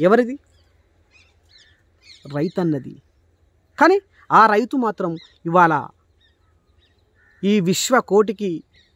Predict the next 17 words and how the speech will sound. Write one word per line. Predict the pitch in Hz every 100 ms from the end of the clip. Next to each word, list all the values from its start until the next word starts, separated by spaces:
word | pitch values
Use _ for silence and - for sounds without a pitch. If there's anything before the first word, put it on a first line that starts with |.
| _ _ -
ఈ | 190
ప్రపంచానికి | - 170 233 - 214 185 160 147 - _ _ _ _ _ _ _ _ _ _ _ _ _ _ _ _ _ _ _ _ _ _ _ -
అన్నం | 151 214 233
పెడుతుండు, | 180 170 - 139 135 _ _ _ _ _ _ _ _ _ _ _ _ -
ఆకలి | 156 196 208
తీరుస్తుండు, | 160 156 143 _ 123 - _ _ _ _ _ _ _ _
కానీ | 220 247 196
తన | - 190
కడుపు | 208 185 208 202
అయితే | 185 185 139 - _ _ _ _ _ -
మాడుతూనే | 143 143 143 147 151 156
ఉంది. | 135 117 _ _ _ _ _ _ _ _ _ _ - - - 131
గద్దెలెక్కి | 208 214 320 302 226 277 320
గారడి | 220 240 302 285 277
చేసి, | 262 262 311 185
గరీబుల | 233 320 285 285
దోపిడీ | 208 226 285